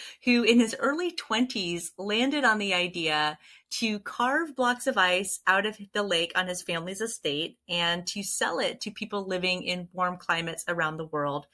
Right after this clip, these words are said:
for a hefty profit. And every one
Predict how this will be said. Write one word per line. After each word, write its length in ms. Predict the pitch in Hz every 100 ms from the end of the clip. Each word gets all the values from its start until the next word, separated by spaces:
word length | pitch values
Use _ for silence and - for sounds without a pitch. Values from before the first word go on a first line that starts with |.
| - -
for 120 | -
a 60 | 277
hefty 420 | 240 302 311 285
profit. 540 | - 220 294 - - - _ _ _ - - - - - _
And 600 | 214 220 220 220 220 220 - - _
every 320 | 214 247 294 302
one 600 | 240 220 233 233 233